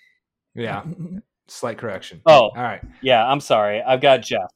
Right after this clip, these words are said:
Speaker 1: Okay, so,
Speaker 3: Jeff.
Speaker 1: so what do you got as a crust?
Speaker 3: Well, I don't have the crust, but I got Mike as the salt and pepper, right? He's the
Speaker 1: He's the
Speaker 3: salt.
Speaker 1: flavor.
Speaker 3: He's the pepper. He brings that pepper, baby, you know?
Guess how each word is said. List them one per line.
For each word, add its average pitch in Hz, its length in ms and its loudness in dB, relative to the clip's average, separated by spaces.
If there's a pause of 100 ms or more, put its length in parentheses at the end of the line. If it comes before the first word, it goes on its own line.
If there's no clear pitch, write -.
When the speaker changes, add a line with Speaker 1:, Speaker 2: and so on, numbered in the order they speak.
(120)
Speaker 1:
Okay, 131 380 -6
so, - 220 0
Speaker 3:
Jeff. - 260 0
Speaker 1:
so 151 120 -8
what 143 120 -2
do 156 60 -2
you 156 60 -8
got 147 180 0
as 120 120 -10
a 123 40 -10
crust? 110 560 -8
Speaker 3:
Well, 127 180 -2
I 139 120 -4
don't 214 360 -6
have 190 260 -8
the 165 60 -12
crust, 135 500 -4
but 113 120 -8
I 131 120 -2
got 190 220 -4
Mike 143 300 -6
as 113 160 -8
the 110 60 -20
salt 107 280 -8
and 101 80 -18
pepper, - 360 -12 (720)
right? 110 340 -4 (400)
He's 190 280 -8
the 147 80 -14
Speaker 1:
He's - 200 -8
the 127 120 -6
Speaker 3:
salt. 120 200 -8
Speaker 1:
flavor. 113 380 -8
Speaker 3:
He's 151 260 -8
the 160 100 -4
pepper. 135 360 -4 (480)
He 127 140 -8
brings 127 420 -2
that 135 240 2
pepper, 123 320 0
baby, 104 460 -4
you 110 140 -6
know? 110 380 -4